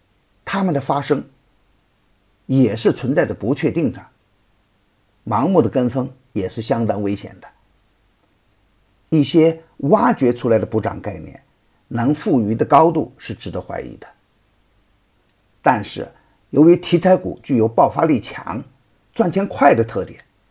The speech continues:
还是会吸引大量的资金接盘，这是保持盘面活跃的根本原因了。现在的盘面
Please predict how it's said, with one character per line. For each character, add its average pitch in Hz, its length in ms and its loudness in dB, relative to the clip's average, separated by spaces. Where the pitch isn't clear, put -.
还 180 180 2
是 214 100 0
会 170 180 4
吸 175 200 -6
引 165 140 -2
大 165 260 2
量 131 220 -2
的 95 80 -4
资 - 180 -6
金 151 160 -2
接 156 160 2
盘， - 220 -10
这 254 140 4
是 196 100 2
保 82 300 0
持 - 140 -2
盘 113 260 -4
面 147 180 -2
活 123 240 0
跃 185 140 2
的 101 80 0
根 120 260 -2
本 92 120 -8
原 71 240 -18
因 76 140 -16
了。 - 100 -20
现 190 280 0
在 214 100 4
的 139 80 4
盘 - 200 -8
面 107 220 -6